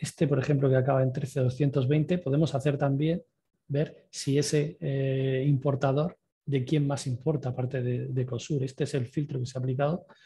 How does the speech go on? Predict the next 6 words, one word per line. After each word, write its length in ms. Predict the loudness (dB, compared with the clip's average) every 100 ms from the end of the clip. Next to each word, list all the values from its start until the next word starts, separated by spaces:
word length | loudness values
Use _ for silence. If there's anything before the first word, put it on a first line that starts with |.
| -20 -20 _ _
para 440 | 0 4 4 2 -6
la 100 | -2
búsqueda 340 | 0 0 0 0
por, 360 | 0 -2 -4 -14 -6
eh, 300 | -2 0 -2
Cosur. 480 | -2 -2 0 -2 -2